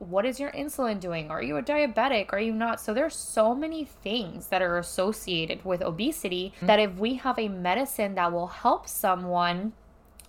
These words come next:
Speaker 1: avoid these things, or someone that already is suffering from this,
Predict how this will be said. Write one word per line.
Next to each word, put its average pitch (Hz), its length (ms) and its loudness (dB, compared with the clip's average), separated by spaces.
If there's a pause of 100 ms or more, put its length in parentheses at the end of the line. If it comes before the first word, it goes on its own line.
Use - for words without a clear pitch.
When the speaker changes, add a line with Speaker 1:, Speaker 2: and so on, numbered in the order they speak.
Speaker 1:
avoid 220 560 4
these 220 200 -2
things, 185 260 -6
or 185 80 -2
someone 262 400 2
that 214 220 4
already 320 360 0
is 277 100 -2
suffering 214 600 -2
from 170 280 -2
this, 196 200 0